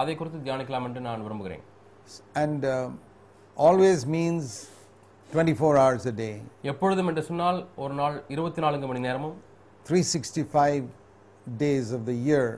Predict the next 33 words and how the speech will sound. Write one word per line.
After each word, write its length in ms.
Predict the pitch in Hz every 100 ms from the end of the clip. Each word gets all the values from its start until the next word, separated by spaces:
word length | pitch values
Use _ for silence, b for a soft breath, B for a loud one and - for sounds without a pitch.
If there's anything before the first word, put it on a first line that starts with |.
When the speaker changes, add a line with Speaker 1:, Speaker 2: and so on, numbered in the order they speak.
| 123 - 147
Speaker 1:
ஒரு 100 | 147
வருஷத்திலே 380 | 147 147 170 170 151
முன்னூத்தி 300 | 185 190 175 147
அறுபத்தைந்து 440 | 156 151 131 120
நாட்களும், 340 | 120 - 98 - - - - - 131
Speaker 2:
three 140 | 165 -
sixty-six 580 | 139 - 147 151 185 131 151
days 160 | 143 135
in 80 | 127 123
a 20 |
leap 180 | 139 147 127
year. 140 | 117 113 - - - -
Speaker 1:
லீப் 220 | 180 196 -
வருடத்திலே 440 | 165 165 160 175 196 143 -
முன்னூத்தி 280 | 147 180 180 143
அறுபத்தி 280 | 160 160 156
ஆறு 100 | 135 131
நாட்களும். 340 | 120 113 80 - -
Speaker 2:
So, 100 | 160 156 147 - - - - - - - - - - - 190
all 160 | 233 226
the 60 | 202 175
time, 260 | 160 135 139 143
there 120 | 156
are 60 | 160 -
certain 240 | 214 185 196
things 180 | 208 160 139
that 100 | 147
the 60 | 156 - 135 123 - - - 156
New 80 | 202
Testament 360 | 185 - 165 147 165
says 120 | 147 143
we 60 | 120
should 140 | 131